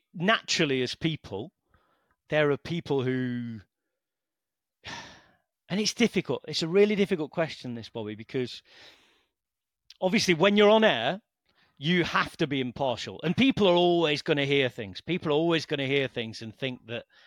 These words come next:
they do this. I mean, soccer's the worst sport for this. Football's, you know, "That commentator hates my team because he said this," and they were probably just stating a fact, you know.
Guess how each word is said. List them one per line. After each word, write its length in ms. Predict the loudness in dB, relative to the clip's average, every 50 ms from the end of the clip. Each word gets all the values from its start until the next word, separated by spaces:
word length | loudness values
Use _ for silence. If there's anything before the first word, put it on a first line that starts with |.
| -20 _ -20 -20 -20 -6 -2
they 120 | 0 2
do 140 | 4 4 4
this. 260 | 4 4 2 0 -2 -4 -4
I 60 | -4
mean, 140 | -4 -2 -2
soccer's 400 | 0 0 -2 -2 -2 -4 -4 -4
the 80 | -4
worst 200 | -4 -4 -4 -4
sport 200 | -8 -10 -12 -14 -16
for 60 | -16
this. 140 | -18 -14 -12
Football's, 420 | -10 -10 -10 -10 -10 -12 -10 -12
you 60 | -12
know, 140 | -12 -14 -14 -16 -20 -20 -20 -14 _ -6
"That 180 | -4 -4 -4
commentator 580 | -2 -2 -2 0 -2 -2 -2 -2 0 2 2 2
hates 300 | 2 2 0 -2 -2 -2
my 200 | 0 0 0 0
team 400 | 0 0 0 2 2 0 -2 -2
because 280 | -2 -2 -2 -4 -4 -4
he 80 | -4
said 240 | -4 -2 -2 -2 -2 -4
this," 180 | -4 -4 -6 -8 -16 -20 -20 -20 -20 _ -10
and 140 | 0 2
they 60 | 4 6
were 100 | 6 4
probably 300 | 4 4 4 4 4 0
just 340 | -2 -4 -6 -6 -6 -8 -6
stating 300 | -4 -4 -4 -4 -6 -10
a 60 | -6
fact, 420 | -2 -2 -2 -2 -4 _ -20 -20 _ _ _ _ _ _ _ _ _
you 100 | -8 -4
know. 140 | -2 -2